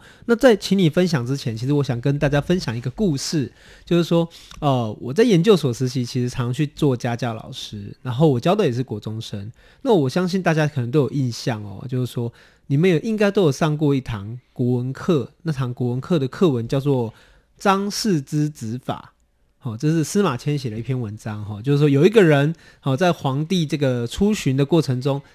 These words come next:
侵犯了，就冲撞了那个车马，车驾，哦，那所以就被抓起来了。好，那张世之就判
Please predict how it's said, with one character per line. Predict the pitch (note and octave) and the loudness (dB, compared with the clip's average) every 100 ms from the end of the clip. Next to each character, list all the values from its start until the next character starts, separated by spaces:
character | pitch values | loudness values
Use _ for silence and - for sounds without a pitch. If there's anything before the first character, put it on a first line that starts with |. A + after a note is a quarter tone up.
| _ | _
侵 | - - A3+ A3+ | -4 -2 0 0
犯 | A3+ F3 | 2 2
了， | B2+ A2 - | 2 -4 -8
就 | D3+ | -8
冲 | - G#3+ A3+ | 0 0 2
撞 | A3+ A#3+ F#3 | 2 2 4
了 | C3 B2 | 0 0
那 | C#3 | -2
个 | C3 | -2
车 | A#2 - C3+ | -4 -4 -2
马， | C3 - - | -4 -6 -14
车 | - D3 | 0 0
驾， | C#3+ D3+ A2+ - _ _ _ _ | 2 -2 -4 -8 _ _ _ _
哦， | - - _ | -20 -20 _
那 | D#3 | 0
所 | D3+ | 2
以 | B2+ | 2
就 | C#3+ | 0
被 | C#3+ C3+ A#2 - | 0 -2 -4 -6
抓 | D3 C#3+ | -2 -2
起 | - | -4
来 | G#2+ | -12
了。 | - - _ _ _ _ | -14 -20 _ _ _ _
好， | - - | -20 -8
那 | D3 C3+ - _ _ | -4 -4 -6 _ _
张 | F#3+ G3 | 0 0
世 | G3+ F3+ | 0 -2
之 | E3+ | -2
就 | D#3+ E3 | 2 2
判 | D3+ - D#3+ C3+ A#2 | 2 0 -2 -2 -8